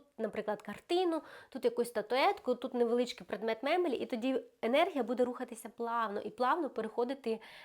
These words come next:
в різні частини вашого дому, в різні кімнати. Вона тут трошки затрималась, пішла далі, вона не затримується назавжди, а вона от потрошки плавно рухається і розподіляється по всьому дому.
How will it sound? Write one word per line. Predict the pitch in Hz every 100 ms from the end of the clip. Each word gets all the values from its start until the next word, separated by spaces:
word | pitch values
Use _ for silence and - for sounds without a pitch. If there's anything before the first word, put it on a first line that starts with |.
| -
в | 202
різні | 247 294 254 240
частини | 233 214 - 240 240 233 214 202 -
вашого | 214 214 208 220
дому, | 226 220 208
в | 185
різні | 247 247
кімнати. | 233 214 220 208 214 214 - - - - -
Вона | - 240 254
тут | 254 285
трошки | - 302 -
затрималась, | 262 262 269 269 240 226
пішла | - - - 220 202
далі, | 196 247 302
вона | 269 247
не | 254
затримується | 254 254 320 285 240 214
назавжди, | 220 208 220 202 -
а | 220
вона | 233 254
от | 269 262 _ -
потрошки | 262 262 262 262 -
плавно | - 208 214 202
рухається | 214 339 - 214 208 - - - - - _
і | 220 226
розподіляється | 220 - 190 202 233 269 277 196
по | - 214 220 220 214 208
всьому | - 202 202
дому. | 196 254 214